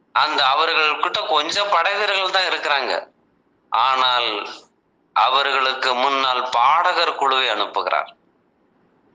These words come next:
பாடகர் குழுவை அனுப்புகிறார். பாருங்க, எப்படிப்பட்ட அவர்கள் பாடகர் குழுவை அனுப்பும் போது எல்லாருக்கும்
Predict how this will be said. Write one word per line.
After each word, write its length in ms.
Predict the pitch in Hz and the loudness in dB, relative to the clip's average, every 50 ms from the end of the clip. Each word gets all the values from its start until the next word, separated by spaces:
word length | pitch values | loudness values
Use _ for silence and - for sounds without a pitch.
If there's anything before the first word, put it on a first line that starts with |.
| _ _ _ _ _ | _ _ _ _ _
பாடகர் 640 | - 117 123 135 156 175 190 208 202 196 196 185 180 | -2 0 0 2 2 2 2 2 0 0 0 0 -2
குழுவை 360 | - 185 170 170 170 165 165 | 0 0 0 2 2 2 0
அனுப்புகிறார். 680 | 156 147 143 143 139 - 143 135 127 127 120 110 107 107 | 0 0 0 -2 -2 -2 -2 -2 0 0 0 0 0 0
பாருங்க, 300 | - 123 131 135 131 123 | 0 2 2 2 0 0
எப்படிப்பட்ட 1120 | 113 117 120 120 - - - 180 180 180 175 - 165 151 147 147 - 147 139 127 117 110 107 - - - - - - - - - | -2 -2 -4 -6 -8 -4 -2 -2 -2 -2 -2 -2 -2 -2 -2 -2 -2 0 0 2 2 0 0 -2 -4 -4 -4 -6 -6 -8 -8 -2
அவர்கள் 600 | - 123 139 156 156 170 160 160 147 156 151 147 | 0 2 2 2 2 2 0 0 0 -2 -2 0
பாடகர் 520 | 139 139 147 160 180 196 196 196 185 185 | 2 2 4 4 4 4 2 2 2 0
குழுவை 400 | 175 - 165 170 165 165 165 160 | 0 2 2 2 4 4 2 2
அனுப்பும் 460 | 147 139 143 160 170 160 160 160 147 | 2 0 0 -2 -2 -2 -2 -2 0
போது 240 | 147 147 156 175 175 | 0 0 0 0 0
எல்லாருக்கும் 1200 | 143 127 131 135 139 147 156 170 185 196 202 196 - 190 185 185 165 151 147 143 139 139 - - | -2 0 0 0 2 2 2 2 2 2 0 -2 -2 0 0 2 2 2 2 2 0 -2 -4 -12